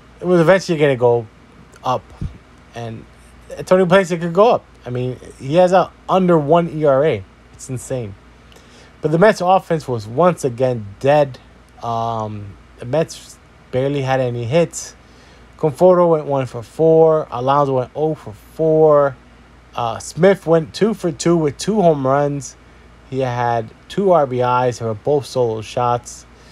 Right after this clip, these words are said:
Pilar went oh for four. McCann went two for three. Um, Guillorme went oh for four. DeGrom went oh for two. And I believe Lindor went oh for two with two walks.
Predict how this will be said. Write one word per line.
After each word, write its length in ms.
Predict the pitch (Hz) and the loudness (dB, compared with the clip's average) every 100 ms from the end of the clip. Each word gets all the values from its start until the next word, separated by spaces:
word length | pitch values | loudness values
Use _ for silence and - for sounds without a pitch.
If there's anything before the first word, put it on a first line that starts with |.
| - - - | -20 -20 -2
Pilar 320 | 143 160 180 | 4 6 6
went 180 | 170 139 | 2 -2
oh 160 | 151 | -4
for 140 | 127 - | -6 -12
four. 540 | - 135 135 131 127 - | -4 2 2 2 0 -6
McCann 460 | 139 123 - 160 156 | -12 -6 0 2 2
went 180 | 151 - - | -2 -6 -8
two 200 | 196 180 | -6 -4
for 140 | 156 | -6
three. 480 | 127 135 139 139 135 - - - - - - | -6 -4 -2 -4 -6 -14 -20 -20 -20 -20 -14
Um, 720 | 113 117 113 110 110 110 107 101 107 | -6 -2 0 0 -2 -6 -10 -14 -14
Guillorme 520 | 110 127 151 160 151 | -6 2 4 4 2
went 160 | 135 127 | 0 -2
oh 160 | 147 139 | -2 -2
for 180 | 135 | -4
four. 600 | 123 - 143 143 139 131 120 120 | -8 -4 0 2 2 0 -4 -12
DeGrom 560 | 127 113 123 143 147 | -14 -6 0 2 0
went 180 | 135 127 - - | -2 -6 -8 -8
oh 160 | 156 | -8
for 160 | 135 127 | -8 -14
two. 420 | - 127 127 127 - - - - - | -8 -6 -4 -6 -12 -20 -20 -20 -18
And 100 | - | -8
I 20 | 127 | -4
believe 300 | 139 180 170 | 0 0 0
Lindor 760 | 143 127 110 107 120 160 165 | -2 -2 -6 -4 2 4 4
went 200 | 139 135 - | 2 -4 -4
oh 140 | 160 | -2
for 180 | 170 170 | -2 -4
two 180 | 151 160 | -2 -2
with 200 | 147 123 | 0 -2
two 160 | - 131 | -2 0
walks. 640 | 123 120 120 - - - | 2 4 2 -2 -16 -18